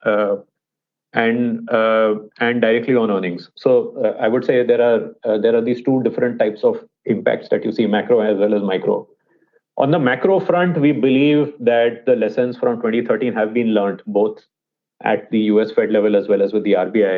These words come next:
And you can see that, uh, there is an increased focus on forward-looking commentary,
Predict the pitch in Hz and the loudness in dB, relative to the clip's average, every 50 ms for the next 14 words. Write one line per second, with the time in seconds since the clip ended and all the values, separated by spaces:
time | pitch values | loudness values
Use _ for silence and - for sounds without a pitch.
0 | 95 98 104 104 104 110 123 113 - - 131 123 120 117 113 107 101 - - _ | -4 -2 -4 -2 -2 -2 -2 -4 -2 -2 -2 0 0 0 0 0 0 -4 -8 _
1 | _ _ _ _ _ _ _ _ _ - - 107 107 104 104 104 101 101 101 101 | _ _ _ _ _ _ _ _ _ -4 0 0 2 2 2 2 0 0 -2 -2
2 | 104 113 107 110 113 113 117 127 123 113 110 113 - 139 117 113 113 - 127 135 | -2 -2 -2 -2 -4 -4 -2 0 0 0 0 -4 -4 -4 -4 -4 -2 0 0 0
3 | 139 131 135 - - - 117 107 - - 135 127 123 - - - 120 110 110 110 | 0 0 -2 -4 0 0 0 0 0 -2 -2 -2 -2 -6 -4 -2 -2 -2 -2 -2
4 | 113 113 113 113 _ _ _ _ - 113 104 101 120 117 107 117 131 - - 123 | -2 -4 -6 -6 _ _ _ _ -2 -2 0 2 0 0 0 0 -4 -2 -2 -4
5 | 113 104 - 98 101 101 104 104 101 - 101 98 98 95 95 95 | -4 -2 -2 -2 0 0 -2 -4 -4 -4 -4 -4 -4 -4 -6 -10